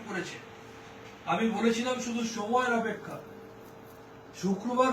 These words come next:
সন্ধ্যে সাতটা পঁয়তাল্লিশে আপলোডের খবর আমি পাই, শনি আর রবি ছুটি ছিল, তার ইমিডিয়েট নেক্সট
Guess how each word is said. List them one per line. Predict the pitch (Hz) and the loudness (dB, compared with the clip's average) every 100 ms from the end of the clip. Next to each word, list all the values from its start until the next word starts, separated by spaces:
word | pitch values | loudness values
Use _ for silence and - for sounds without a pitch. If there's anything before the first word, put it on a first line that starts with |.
| 226 | 4
সন্ধ্যে | 226 233 247 | 0 2 2
সাতটা | 214 214 247 | 2 0 0
পঁয়তাল্লিশে | 233 226 220 233 233 233 226 233 | -2 0 -2 2 2 0 2 2
আপলোডের | 202 208 226 233 | 2 2 4 4
খবর | 226 196 220 220 | 2 0 2 2
আমি | 226 226 | 0 0
পাই, | 202 208 175 - - - - - - - - - - - | 2 4 2 -2 -12 -18 -18 -18 -18 -18 -18 -18 -16 -2
শনি | 180 202 233 | 0 4 4
আর | 233 226 | 6 4
রবি | 226 226 | 4 0
ছুটি | 185 226 226 | -2 -2 -2
ছিল, | 185 160 - - - - - - - - - - | -2 -4 -6 -12 -18 -18 -18 -18 -18 -18 -18 -8
তার | 202 202 190 | 0 2 2
ইমিডিয়েট | 214 240 240 254 254 | 2 2 6 8 6
নেক্সট | 175 190 254 247 | 4 4 4 4